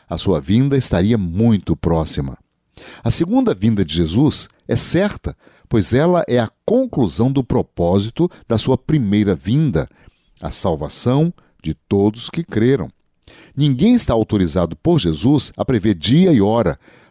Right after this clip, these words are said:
pois Jesus diz que nem ele mesmo sabia, mas somente o Pai. Entretanto, Jesus deixou algumas orientações a respeito daquele dia, e um dos textos mais intrigantes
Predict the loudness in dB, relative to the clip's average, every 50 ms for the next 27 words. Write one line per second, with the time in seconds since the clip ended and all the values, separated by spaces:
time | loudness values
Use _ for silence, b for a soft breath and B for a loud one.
0 | b b 0 2 2 2 2 2 2 2 2 2 2 2 0 0 0 0 0 0
1 | -2 -4 -2 -2 0 0 2 2 2 2 2 2 0 0 0 0 0 0 2 0
2 | 0 0 -2 -4 -2 -2 -2 -2 -2 0 0 0 0 0 B B B B -4 -4
3 | -2 -2 -2 -2 -2 -4 -2 -2 0 0 0 0 0 -2 -2 0 0 0 0 0
4 | -2 -4 -6 _ _ _ _ _ _ _ _ _ _ _ _ _ _ _ _ _
5 | _ _ -8 -6 -4 -4 -4 -2 -2 -2 -2 -2 -4 -8 -12 -12 B B B B
6 | B B B -2 0 2 2 2 2 2 2 0 0 2 0 0 2 0 0 -2
7 | -2 -2 0 0 0 2 2 0 0 0 0 -2 -2 -4 -4 -2 0 0 0 0
8 | -2 -4 -6 -4 -2 -2 -2 -2 -4 -4 -2 0 2 2 0 0 -4 -4 -4 -2
9 | -2 0 0 0 0 0 0 2 2 2 2 0 b b b b b b b b
10 | b b b 0 0 2 0 0 -2 -4 -2 0 2 2 2 0 -2 -4 -4 -4
11 | -2 -2 0 0 0 0 -2 -4 -2 -2 -2 -2 0 0 2 2 2 0 -2 -6
12 | -12 -14 -16